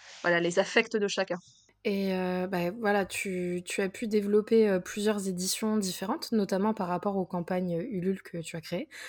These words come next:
Speaker 2: dont la dernière qui a totalement
Speaker 1: Mmh.
Speaker 2: explosé, je crois que j'ai regardé tout à l'heure, c'était sept cents pour cent de l'objectif, quelque chose comme ça. Enfin, c'était assez,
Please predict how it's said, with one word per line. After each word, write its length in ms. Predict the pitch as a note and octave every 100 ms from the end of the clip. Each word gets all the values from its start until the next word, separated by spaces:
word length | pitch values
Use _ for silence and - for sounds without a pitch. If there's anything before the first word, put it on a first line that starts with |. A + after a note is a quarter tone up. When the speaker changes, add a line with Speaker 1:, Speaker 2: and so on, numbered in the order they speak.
| -
Speaker 2:
dont 80 | G#3
la 140 | F3+ F3
dernière 380 | F3+ F#3 G#3+ A3
qui 100 | F#3
a 60 | F3
totalement 420 | F3+ F#3 F#3+ G3+
Speaker 1:
Mmh. 40 |
Speaker 2:
explosé, 300 | F#3 F3 F#3+ A3
je 60 | B3+
crois 140 | - F#3+
que 80 |
j'ai 80 | F#3+
regardé 380 | F3+ F3+ F3+ F#3+
tout 120 | - -
à 80 |
l'heure, 140 | F#3+ A3
c'était 420 | - F#3 F3 F3+ - - -
sept 240 | - G3
cents 160 | - G3+
pour 220 | G#3 G3+
cent 220 | G#3+ G3+
de 280 | F#3+ F#3 F3+
l'objectif, 580 | F3+ F3+ F#3 - A3 -
quelque 220 | F3 F3+
chose 200 | - G3
comme 160 | F#3+ F#3
ça. 120 | G3
Enfin, 180 | G3 F3
c'était 200 | - E3+
assez, 520 | D#3+ - F#3+ F#3+ F#3